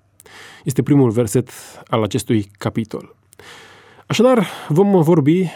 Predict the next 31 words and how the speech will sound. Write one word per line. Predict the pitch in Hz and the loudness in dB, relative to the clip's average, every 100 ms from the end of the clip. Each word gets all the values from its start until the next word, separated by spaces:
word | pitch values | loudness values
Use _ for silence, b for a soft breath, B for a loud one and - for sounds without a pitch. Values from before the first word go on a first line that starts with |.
| B B | B B
cel | - 180 | -4 -2
puțin | 160 160 156 131 | 0 2 2 2
pentru | 151 143 139 139 135 | 0 0 0 0 0
câteva | 127 127 127 | 0 0 2
ediții | 120 139 113 | 0 0 0
de | 107 | -2
aici | 104 | -2
înainte, | 101 110 127 127 | -2 0 2 0
despre | 113 - - 113 104 104 117 - _ - | -2 -6 -4 0 0 0 -4 -14 _ -4
Ioan | 120 110 151 160 | 0 2 2 2
Botezătorul, | 135 127 117 117 110 101 | 0 -2 -6 -4 -8 -6
despre | 110 113 - 120 | -6 -6 -4 -2
lucrarea | 107 104 - 143 156 151 | -2 -4 -2 0 2 2
lui. | 143 127 104 - B B B B B B B B B B B | 4 2 0 -8 B B B B B B B B B B B
Dacă | - 147 139 143 143 139 - | -2 -2 0 2 2 0 -2
vrem | 127 233 | 0 0
să | 208 | 2
avem | 202 | 2
o | 190 | 4
imagine | 160 165 165 | 4 4 4
de | 147 | 4
ansamblu | 131 - 170 120 110 | 2 2 0 0 -2
asupra | 104 123 - 117 | -4 -4 -2 -2
personalității | - 123 - 113 117 160 170 | -2 -2 -2 -2 -2 -2 -4
sale, | 135 139 123 | -4 -4 -2
asupra | 113 - 127 113 | -4 -4 -2 -2
lucrării | 104 - 147 175 | -2 0 0 0
sale, | - 135 131 131 | -2 -2 0 0
asupra | 113 - 123 | -2 -2 0
educației | 117 104 - 233 - 127 | 0 -2 -2 -2 0 0
sale, | - - 110 156 | -2 -6 -2 -2